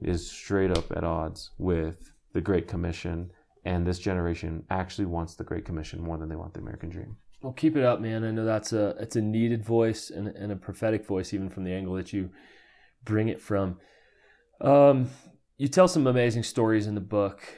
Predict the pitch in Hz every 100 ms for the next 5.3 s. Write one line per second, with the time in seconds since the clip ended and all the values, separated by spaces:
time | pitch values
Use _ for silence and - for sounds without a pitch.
0 | - - 107 107 107 - - - 120 107
1 | 104 - 110 107 104 101 98 101 - 92
2 | - _ - - 101 - 101 98 101 104
3 | 107 104 - - 101 92 - 107 113 -
4 | 117 107 - - 120 - 113 - 113 -
5 | - 87